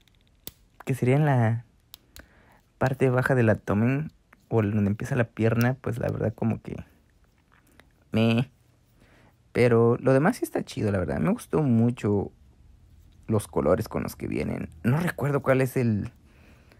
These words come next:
nombre de esta skin, pero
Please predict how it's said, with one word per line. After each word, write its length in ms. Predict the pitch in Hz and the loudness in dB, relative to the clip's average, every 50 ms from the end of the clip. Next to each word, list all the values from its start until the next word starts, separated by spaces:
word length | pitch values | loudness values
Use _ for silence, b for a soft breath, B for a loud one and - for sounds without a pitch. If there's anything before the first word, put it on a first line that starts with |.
| b b _ | b b _
nombre 400 | - - 127 131 143 139 131 120 | 0 2 2 4 4 4 4 4
de 80 | 110 113 | 4 4
esta 260 | 120 - - - 120 | 2 0 -2 -4 -4
skin, 640 | 110 - - - - - 123 127 131 151 202 220 - - - - - - - - | -4 -6 -8 -6 -2 0 0 2 2 0 -2 -4 -6 -12 -20 -20 -20 -20 -10 -6
pero 640 | - - 120 117 113 104 107 - 50 50 - - | -2 0 2 2 2 2 2 0 -2 -4 -6 -8